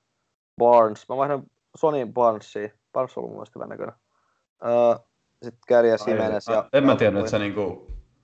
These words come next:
Speaker 2: sä niinku, tota, pelaat tommosessa, tossa joukkueessa.
Speaker 1: <laughs> Aa. Joo, mä kattelen,
Speaker 2: Kattelet
Speaker 1: kattelen,
Speaker 2: sillä
Speaker 1: joo.
Speaker 2: silmällä.
Speaker 1: Juu, kenellä tukka he hulmua nätisti, niin <laughs> on mun jengissä.
Speaker 2: Okei, okei.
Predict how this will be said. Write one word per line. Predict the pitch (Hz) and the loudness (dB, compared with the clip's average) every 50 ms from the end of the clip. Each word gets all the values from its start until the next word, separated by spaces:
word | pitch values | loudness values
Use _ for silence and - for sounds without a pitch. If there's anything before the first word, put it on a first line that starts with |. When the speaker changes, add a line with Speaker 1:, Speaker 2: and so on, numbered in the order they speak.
| _ _ _ _ _ _ _ _ _ _ | _ _ _ _ _ _ _ _ _ _
Speaker 2:
sä | _ - 110 98 | _ -6 -4 -4
niinku, | 98 95 95 92 | -4 -6 -8 -4
tota, | - 101 101 - 101 | -4 -6 -2 -2 0
pelaat | - 107 104 107 107 107 | 0 2 2 2 2 2
tommosessa, | 127 123 107 95 87 95 - - _ - | 0 0 0 -2 -6 -8 -10 -14 _ -4
tossa | - 113 - - 95 | -2 -2 -2 -2 -4
joukkueessa. | 69 64 - - 65 67 69 - - - _ _ _ _ _ _ _ _ _ _ _ _ _ _ _ _ - - - | -6 -6 -8 -10 -8 -8 -8 -8 -12 -20 _ _ _ _ _ _ _ _ _ _ _ _ _ _ _ _ -20 -16 -16
Speaker 1:
<laughs> | 233 - - - _ _ - - - - | -16 -14 -14 -20 _ _ -16 -16 -14 -8
Aa. | 123 135 147 156 165 165 135 123 120 - _ - - 127 - _ _ _ _ _ _ _ _ _ _ - | -4 -4 -2 -2 -2 -4 -4 -8 -12 -16 _ -16 -16 -16 -16 _ _ _ _ _ _ _ _ _ _ 0
Joo, | 127 131 131 | 2 2 2
mä | 135 139 135 | 2 2 4
kattelen, | 135 131 - - - 123 120 117 110 | 4 2 2 2 0 2 2 2 2
Speaker 2:
Kattelet | - - 123 120 | 0 -2 0 0
Speaker 1:
kattelen, | 117 117 117 107 107 110 | 2 2 2 0 0 0
Speaker 2:
sillä | 110 135 139 127 117 113 | 0 -2 -4 -2 -2 -2
Speaker 1:
joo. | 117 113 | -2 -2
Speaker 2:
silmällä. | 95 87 80 80 82 76 73 87 90 - - _ - | -4 -8 -16 -14 -14 -12 -12 -12 -14 -14 -20 _ -8
Speaker 1:
Juu, | 127 127 127 127 127 123 117 | -4 -2 -2 -2 -2 -2 -2
kenellä | 123 117 117 117 113 107 113 _ _ | -2 -2 0 0 0 -2 -4 _ _
tukka | - 143 143 _ - 135 120 | -8 -8 -8 _ -2 -2 0
he | 120 120 117 117 _ _ _ - - | 2 0 -2 -2 _ _ _ -16 -8
hulmua | 131 127 123 123 120 113 110 104 104 | -6 -4 -4 -4 -4 -4 -6 -6 -4
nätisti, | 107 107 104 - 113 110 - - 110 107 | -4 -4 -4 -4 -6 -8 -8 -10 -16 -14
niin | 107 110 - _ _ _ _ _ _ _ _ - | -14 -18 -20 _ _ _ _ _ _ _ _ -6
<laughs> | 127 120 - | -6 -4 -2
on | 143 | -2
mun | 135 127 123 120 | -4 -2 0 0
jengissä. | 117 117 113 113 113 - _ _ _ _ _ _ _ _ _ _ _ _ - - | -2 -2 -2 -6 -10 -12 _ _ _ _ _ _ _ _ _ _ _ _ -20 -20
Speaker 2:
Okei, | - - - - - - - - | -20 -14 -12 -12 -12 -12 -14 -20
okei. | - _ - - - | -20 _ -18 -20 -20